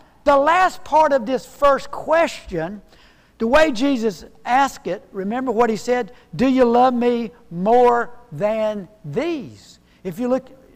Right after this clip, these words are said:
the way I read the scripture, that's the way he ended the first time. He don't end it the next two times that way. "More than these." With this question, Jesus was asking Simon, "Do you love me at the level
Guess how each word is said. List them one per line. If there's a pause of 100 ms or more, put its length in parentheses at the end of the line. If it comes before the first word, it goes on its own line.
(100)
the
way
I
read
the
scripture,
that's
the
way
he
ended
the
first
time.
He
don't
end
it
the
next
two
times
that
way. (280)
"More (320)
than (240)
these." (240)
With
this
question, (240)
Jesus
was
asking
Simon, (280)
"Do
you
love
me
at
the
level